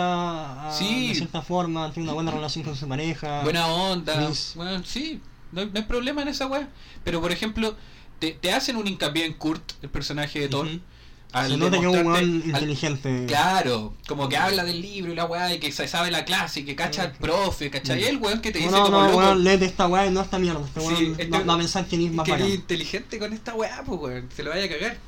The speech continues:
Speaker 2: Es, es bacán. Eh, a Holden te lo tratan de mostrar al principio como un atleta.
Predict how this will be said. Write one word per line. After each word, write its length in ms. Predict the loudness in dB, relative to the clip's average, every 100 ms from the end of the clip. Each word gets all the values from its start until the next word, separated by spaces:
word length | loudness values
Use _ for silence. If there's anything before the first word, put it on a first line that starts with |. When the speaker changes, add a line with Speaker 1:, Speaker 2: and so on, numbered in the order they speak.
| -16 -12 -6
Speaker 2:
Es, 140 | -4 -4
es 120 | -2
bacán. 380 | 0 0 -2 -6 -12 -8
Eh, 600 | -4 -2 0 0 0 -2 -6
a 80 | -4
Holden 480 | -2 0 -2 -2
te 100 | -6
lo 160 | -8 -6
tratan 340 | -6 -6 -6
de 80 | -8
mostrar 360 | -10 -8 -6 -6
al 80 | -8
principio 420 | -8 -6 -6 -8
como 220 | -6 -6
un 280 | -8 -8 -6
atleta. 520 | -4 -2 -2 -4